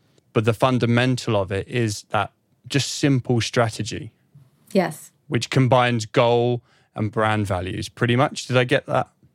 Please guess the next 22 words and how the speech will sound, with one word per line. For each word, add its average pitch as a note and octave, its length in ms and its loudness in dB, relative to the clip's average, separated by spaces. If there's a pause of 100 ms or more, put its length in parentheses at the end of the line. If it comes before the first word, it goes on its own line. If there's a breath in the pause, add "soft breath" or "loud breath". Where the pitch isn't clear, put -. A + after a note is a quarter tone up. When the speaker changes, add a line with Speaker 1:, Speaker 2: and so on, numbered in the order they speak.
(440)
Speaker 2:
Yes. D3+ 420 0 (540)
Speaker 1:
Yeah. A#2+ 300 0 (720 loud breath)
So D3 200 2
in D#3+ 160 0
terms F#3+ 220 0
of E3+ 80 -2
creating D3+ 560 0
content, A2+ 640 -2 (260)
what E3+ 200 2
do A3 100 -4
you G3 120 -2
recommend? C#3 720 2 (100)
I, C#3 220 0
I - 20 2
see F3 200 -2
there's D#3+ 180 0
two F#3 180 -4
sort D3 220 0
of B2+ 80 -2
thoughts - 500 0
here. G#2+ 300 0 (420 loud breath)
There's, A#2 380 2